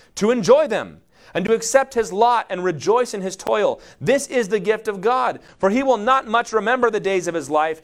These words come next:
because God keeps him occupied with joy in his heart." Isn't that a wonderful little passage there?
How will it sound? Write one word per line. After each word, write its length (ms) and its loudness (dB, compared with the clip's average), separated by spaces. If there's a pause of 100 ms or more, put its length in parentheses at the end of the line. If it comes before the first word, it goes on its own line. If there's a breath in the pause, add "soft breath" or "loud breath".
(160 soft breath)
because 240 -6
God 320 0
keeps 240 -10
him 140 -8
occupied 560 -8
with 180 -16
joy 480 -6
in 140 -16
his 220 -18
heart." 340 -12 (280 loud breath)
Isn't 120 -10
that 100 -6
a 60 -2
wonderful 580 -4
little 160 -4
passage 600 -8
there? 320 -8